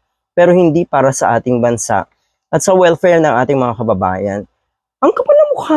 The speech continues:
ni Bato, no? Ang tapang mo ngayon, Bato, ah. Ipakukulong ko na kung sino yung pinagmula na itong, na itong nag-leak na ito. Wow, ah.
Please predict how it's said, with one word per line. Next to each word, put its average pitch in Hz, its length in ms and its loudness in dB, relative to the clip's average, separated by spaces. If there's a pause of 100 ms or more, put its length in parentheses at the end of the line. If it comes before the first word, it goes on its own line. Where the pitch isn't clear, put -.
ni 277 80 4
Bato, 165 400 0
no? 143 400 0 (400)
Ang 349 160 0
tapang 466 400 2
mo 247 160 4
ngayon, 180 320 2
Bato, 147 400 2
ah. 107 320 -2 (800)
Ipakukulong 185 640 2
ko 165 160 0
na 175 80 0
kung 214 140 0
sino 170 260 2
yung 170 160 0
pinagmula 156 480 2
na 156 160 4
itong, 139 480 0 (800)
na 147 320 2
itong 143 160 2
nag-leak 135 480 2
na 113 160 2
ito. 110 400 -2
Wow, 214 400 2
ah. 143 300 2